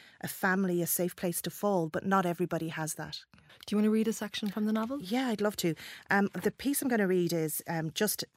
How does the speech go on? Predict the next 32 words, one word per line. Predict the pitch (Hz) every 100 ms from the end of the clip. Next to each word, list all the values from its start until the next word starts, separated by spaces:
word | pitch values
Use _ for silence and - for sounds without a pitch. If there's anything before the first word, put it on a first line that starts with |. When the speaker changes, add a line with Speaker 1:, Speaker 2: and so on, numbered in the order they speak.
| -
Speaker 1:
the | 175
day | 196 190
that | 170 -
Ruth | 170 165 - - -
Wilde | 170 170 160 156
and | 160
her |
ten-year-old | 156 175 170 156 151
son | - 160
D | 180
J | 185 156 147 - - - -
are | 170
made | 170 170
homeless, | - 165 160 147 -
and | - 170
they've | 170 170
really, | 196 202 190 - - -
she's | - 208
tried | - 208 196
everything | 190 180 - 165 156 _ _ _
to | -
find | - 175 170
a | 165
home | 160 165
for | 151
them, | 143 147
but | 156 -
there's | 156 -
just | 160 -
nowhere. | 160 151 143 - 190
Speaker 2:
Mm. | 175 175 - - _
Speaker 1:
Um, | - 156 151 151